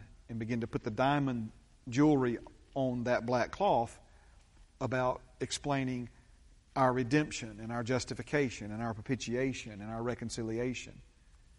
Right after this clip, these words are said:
Until he comes to chapter eight, verse one, where he says, "Therefore," in other words, in light of everything the Holy Spirit just said to you, "there's no condemnation to those who are in Christ Jesus." Do you see how that works? All right.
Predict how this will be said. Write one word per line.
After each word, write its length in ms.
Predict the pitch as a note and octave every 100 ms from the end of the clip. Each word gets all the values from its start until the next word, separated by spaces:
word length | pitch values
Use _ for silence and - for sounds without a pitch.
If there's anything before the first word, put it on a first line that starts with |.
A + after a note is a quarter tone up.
| - - - - - - -
Until 220 | G#2 B2+
he 100 | B2+
comes 400 | B2 D3 C#3+ C3+ -
to 340 | C3+ B2 A2+ - - -
chapter 360 | C#3 B2 C3+ B2
eight, 160 | A#2+
verse 280 | G#2 A#2 G#2
one, 400 | A#2+ F#3+ D3 G#2
where 160 | A2 A2
he 120 | A#2
says, 280 | - A2+ F#2+ G2
"Therefore," 640 | D#3 E3+ - C3+ F#2 G#2
in 80 | A#2
other 100 | A#2
words, 220 | B2 A#2+
in 180 | - C3
light 240 | C3 D3 A#2
of 80 |
everything 640 | B2+ F#3 - A3 G#3 F#3+ E3 - -
the 80 | B2+
Holy 180 | E3 D3+
Spirit 300 | - D3+ B2
just 260 | C#3 -
said 280 | - F#3 C#3+
to 80 | C3
you, 280 | G#2+ G#2+ G2+ - - -
"there's 220 | D#3 A#2+
no 340 | G#2 B2 F3+ G3
condemnation 760 | - B2 A2 G#2+ G#2+ G#2+ A2+
to 40 | G#2+
those 280 | G#2 G#2+ - - -
who 80 |
are 100 | A#2
in 80 | G#2+
Christ 260 | A2 A2 -
Jesus." 300 | G3 G#2 G2+
Do 80 | B2
you 20 |
see 120 | D3
how 100 | B2
that 140 | -
works? 280 | D#3 C#3+ - - - - -
All 60 |
right. 80 | -